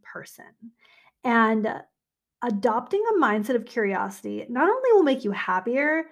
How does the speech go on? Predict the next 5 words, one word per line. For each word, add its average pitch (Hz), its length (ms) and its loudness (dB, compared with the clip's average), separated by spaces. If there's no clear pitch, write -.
more 214 220 2
at 349 140 0
peace, 196 520 -6
more 208 220 -2
present, 180 580 -6